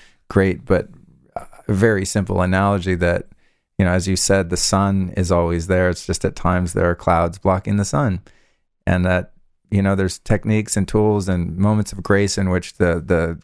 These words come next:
clouds part and then you see the sun, but it's always there. So I love that. So what I'd like to do is get three recommendations of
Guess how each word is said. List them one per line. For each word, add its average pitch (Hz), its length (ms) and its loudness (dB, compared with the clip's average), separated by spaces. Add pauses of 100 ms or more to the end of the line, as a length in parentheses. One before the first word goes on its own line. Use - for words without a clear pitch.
clouds 92 480 0
part 110 380 0
and 95 140 -2
then 95 140 0
you 90 80 -2
see 110 160 0
the 92 100 -4
sun, 110 240 0
but 110 140 0
it's 139 160 -4 (120)
always 95 500 0
there. - 300 -10 (640)
So 95 100 2
I - 20 0
love 90 300 0
that. - 220 -4 (420)
So - 180 2
what 127 140 2
I'd 127 100 0
like 143 200 -2
to - 100 -10
do 135 180 2
is 113 140 0
get 98 340 0 (540)
three 139 240 2
recommendations 95 960 0
of 85 360 0